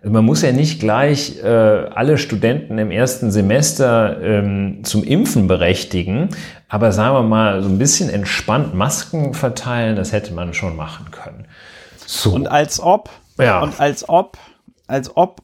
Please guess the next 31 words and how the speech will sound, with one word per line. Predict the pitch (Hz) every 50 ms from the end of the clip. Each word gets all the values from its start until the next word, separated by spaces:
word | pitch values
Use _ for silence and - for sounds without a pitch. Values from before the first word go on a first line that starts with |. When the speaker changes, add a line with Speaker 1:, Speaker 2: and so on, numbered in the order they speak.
| _
Speaker 2:
der | _ - 151 147
Spiegel | 147 - - - - - 185 185 208 220 226 226 214 208 202 175 156
wissen | 175 208 214 - - 214 196 180
würde, | 170 165 170 175 170 165
dass | 165 156 151 143 - -
wir | 151
gerade | 143 - - - - 165 196 175
über | 151 147 151 147 139
Jens | 135 135 135 139 165 170 - 104 101
Speaker 1:
Werden | 113 123 123 117
wir | 113 113
Speaker 2:
Spahn, | - 147 165
Speaker 1:
abgehört, | 170 - 135 95 92 98 92
Speaker 2:
Masken | 135 143 165 - - - - 175 175 175
Speaker 1:
oder |
was? | 180 180 - - _ _ _ _
Speaker 2:
und | - 165 175 190 -
seinen | - - 175 160 156 156 156 151
Pod-, | - - - 170 190 - - _ -
äh, | 131 135
und | - 127 127 -
seinen | 117 113 113
Podcast | - 127 123 - - 110 110 - -
und | - 151 165 170
seinen | - 175 160 156 156 151 151 151
Speaker 1:
<laughs> | 294 - - 180
Podcast. | - - 143 156
Speaker 2:
Ehemann, | 185 180 170 151 143 143 143 147 147 147 -
äh, | 143
reden | 143 139 135 127 127 151 170 185 175 165 139
würden, | 127 127 131 143 165 202 -